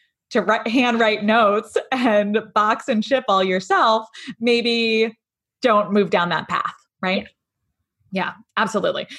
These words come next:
Speaker 1: Okay. This is awesome, Jennifer. You have provided so much knowledge already. Um, I wanna talk a little bit, before I let you go, I wanna talk a little bit about your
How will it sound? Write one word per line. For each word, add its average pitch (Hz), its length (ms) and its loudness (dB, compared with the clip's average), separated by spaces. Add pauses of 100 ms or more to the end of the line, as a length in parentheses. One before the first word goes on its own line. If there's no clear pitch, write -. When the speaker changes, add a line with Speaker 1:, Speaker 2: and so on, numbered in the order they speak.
(320)
Speaker 1:
Okay. 277 400 0 (580)
This 311 220 2
is 494 200 2 (120)
awesome, 202 400 2
Jennifer. 190 380 0
You 226 460 0
have 240 560 -2
provided 208 580 -2
so 220 380 0
much 233 320 -2
knowledge 185 600 2 (220)
already. 196 580 0 (200)
Um, 180 560 -2 (500)
I 262 100 -2
wanna 480 220 0 (220)
talk 269 320 0 (100)
a 247 80 2
little 262 440 2
bit, 185 200 0
before 240 320 0
I 311 120 2
let 285 200 -2
you 285 100 -4
go, 180 220 0
I - 120 -2
wanna 311 180 0
talk 427 240 -2
a 320 60 2
little 226 260 2
bit 208 280 2
about 180 400 0 (280)
your 180 440 0